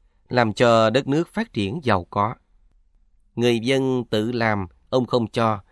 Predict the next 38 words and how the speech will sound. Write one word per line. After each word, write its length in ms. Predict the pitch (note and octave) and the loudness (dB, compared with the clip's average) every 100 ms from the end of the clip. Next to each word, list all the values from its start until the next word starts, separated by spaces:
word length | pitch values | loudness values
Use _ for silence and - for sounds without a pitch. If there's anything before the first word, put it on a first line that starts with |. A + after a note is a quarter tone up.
| _ _ - | _ _ -2
nhưng 200 | D#3 F3 | 0 2
nhờ 280 | C3 A#2+ A#2+ | 2 2 0
tài 240 | A#2+ A2+ A2 | 2 2 2
lãnh 240 | G#2+ E3+ | 2 0
đạo 440 | A#2+ F#2+ G2 A2 - | 0 2 2 0 -2
và 100 | G#2+ | -4
trí 220 | - F3 | -2 -4
khôn 400 | A3 - C#3 C3+ | -4 -4 -4 -4
của 120 | A#2+ B2+ | -4 -4
chuyển 300 | A2 G2+ D3 | -2 -2 -2
luân 200 | C#3 A#2+ | -4 -4
thánh 160 | D3+ | -6
dương 360 | C#3+ B2+ B2+ A2 _ _ _ | -2 0 0 -2 _ _ _
mà 140 | B2 | -4
cuộc 220 | B2 B2 A2+ | -2 -2 -2
sống 220 | C#3 G3+ | -4 -2
của 160 | D#3 | -2
họ 420 | C3+ G#2 F#2+ G2 - _ - | 0 2 2 0 -4 _ -10
được 440 | A#2 A2 G2 _ | -2 -2 -2 _
ấm 300 | A2+ C3+ D3+ | -4 -4 -4
no 300 | A#2 A2+ G2+ | -2 -2 -4
hạnh 260 | - G#2+ F2 - | -4 -6 -6 -6
phúc. 180 | - - _ _ _ _ _ _ _ | -6 -6 _ _ _ _ _ _ _
Đó 180 | - F3 | -2 0
là 380 | G3+ A2+ G#2+ G#2 _ _ - | 0 -2 -2 -8 _ _ -8
bố 280 | A#2 A#2+ D3+ | 0 2 2
thí 340 | B2+ B2+ C#3+ | 0 0 0
đúng 360 | B2 C#3 D#3+ A3 | -2 -4 -2 -2
nghĩa 380 | A2 G2 B2+ G#3+ - _ - | 0 0 0 -6 -12 _ -4
theo 300 | B2+ A#2+ G#2+ - | 0 0 -2 -2
Phật 200 | A2 - | -4 -4
dạy 500 | G#2+ G#2 G2 G#2+ - | -2 0 0 -2 -4
Bồ 280 | A2+ A2 G2 | -4 -2 -2
Tát 380 | - B2+ F3 G3+ _ _ _ | -4 -8 -8 -14 _ _ _
đã 280 | G#2 G#2+ A#2 | -4 -2 -2
đạt 280 | C#3 A2 G2 | -2 -2 -2
được 400 | A2 G#2+ G#2 F#2+ _ _ | -6 -4 -2 -2 _ _
giới 500 | G2 A#2 C3 F3+ B3 | -2 0 0 -2 -8